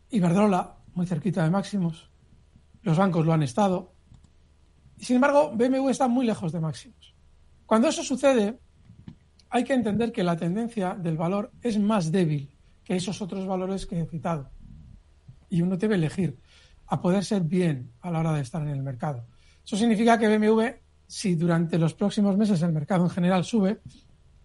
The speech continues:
B M W lo normal es que vuelva a máximos, pero no que haga una ruptura de máximos antológica. Está muy lejos de ellos. Con lo cual, bueno,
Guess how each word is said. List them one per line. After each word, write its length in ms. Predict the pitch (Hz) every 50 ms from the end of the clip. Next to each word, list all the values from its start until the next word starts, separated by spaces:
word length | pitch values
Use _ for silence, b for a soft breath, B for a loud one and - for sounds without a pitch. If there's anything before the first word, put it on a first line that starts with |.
| _ _ _ _ -
B 80 | - 226
M 120 | 220 220
W 160 | 220 226 226 226
lo 120 | 220 190
normal 240 | 175 170 170 180 196
es 100 | 190 -
que 80 | -
vuelva 320 | 180 170 196 240 226 170 143
a 40 | 139
máximos, 540 | 165 214 247 - - 214 165 139 - - _ - _ _ _ _ _ _ _ _ _ _ _
pero 160 | - 196 165
no 140 | 165 190 226
que 80 | 208 240
haga 160 | 226 202 202
una 160 | 190 190 185
ruptura 460 | 180 180 170 160 - - 208 190 185
de 100 | 180 175
máximos 580 | 175 185 180 180 - 202 180 180 170 160 - - _ _ _ _ _ - _ _ _
antológica. 800 | - 170 170 151 175 165 185 185 - - 165 - - 156 120 - - - _ _ _ _ _ _ _ _ _ _ _
Está 160 | - - -
muy 140 | 170 170 165
lejos 260 | 160 - - 185 151
de 80 | 147 160
ellos. 260 | 151 151 131 117 -
Con 160 | - 175 160
lo 120 | 160 165 156
cual, 260 | 214 214 220 226 - - b b b b b - - - - _
bueno, 320 | - 202 196 175 151 156